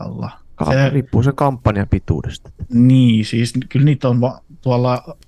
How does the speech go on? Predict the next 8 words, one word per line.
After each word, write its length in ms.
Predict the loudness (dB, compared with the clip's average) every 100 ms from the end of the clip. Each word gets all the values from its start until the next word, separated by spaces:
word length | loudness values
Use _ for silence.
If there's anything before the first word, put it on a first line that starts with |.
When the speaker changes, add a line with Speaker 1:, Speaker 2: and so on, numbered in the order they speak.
| -6
Speaker 1:
just 280 | -2 0 0
oli 160 | 0
Robecon, 640 | 0 0 -2 -4 0 0 0 -4 -14 -14 -14
oliko 240 | -12 -12
se 80 | -12
kaksi 300 | -10 -10 -10
viikkoa 400 | -10 -12 -10 -10
sitten, 380 | -8 -10 _ -16